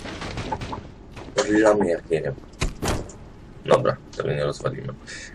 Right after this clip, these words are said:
Ale zapiszmy sobie. U, jaki przeciek. Mm. Tak.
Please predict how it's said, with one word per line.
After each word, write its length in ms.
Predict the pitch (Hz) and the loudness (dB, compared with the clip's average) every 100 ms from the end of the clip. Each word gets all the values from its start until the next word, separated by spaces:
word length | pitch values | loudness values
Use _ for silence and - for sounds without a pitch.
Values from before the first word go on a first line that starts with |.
| - | 4
Ale 140 | 202 | 6
zapiszmy 400 | - - - - | 6 4 -2 -6
sobie. 260 | - - - - - - | -8 -4 -4 -6 -2 6
U, 180 | 175 | 12
jaki 240 | 104 - - | 12 10 2
przeciek. 500 | - 139 - 69 - - - - - - - - - - - - - - - - - - - - | 4 6 4 2 0 -6 -10 -18 -18 -14 -6 -4 -4 -8 -14 -16 -18 -18 -18 -18 -18 -18 -12 2
Mm. 600 | 113 101 95 90 87 82 - - - - - - - - - - - - | 6 6 6 0 -4 -6 -8 -14 -16 -16 -18 -18 -18 -18 -16 -16 -8 0
Tak. 1000 | 80 80 78 76 69 58 - - - | 4 8 10 12 10 6 2 -6 -8